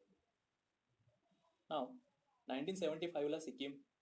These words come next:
थर्टी सिक्स्थ अमेंडमेंटनं क्रिएट झालेला आहे. नाईन्टीन एटी सेव्हन ला तीन स्टेट क्रिएट झाले, मिझोराम, अरुणाचल प्रदेश, गोवा. ओके?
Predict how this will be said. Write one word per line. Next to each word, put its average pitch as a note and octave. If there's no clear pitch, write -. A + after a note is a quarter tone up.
थर्टी A#2+
सिक्स्थ D3
अमेंडमेंटनं B2+
क्रिएट A#2
झालेला A2+
आहे. A2
नाईन्टीन C3
एटी C3+
सेव्हन A#2+
ला B2+
तीन C3+
स्टेट C3
क्रिएट B2
झाले, A#2+
मिझोराम, A#2+
अरुणाचल A#2
प्रदेश, B2
गोवा. A2+
ओके? B2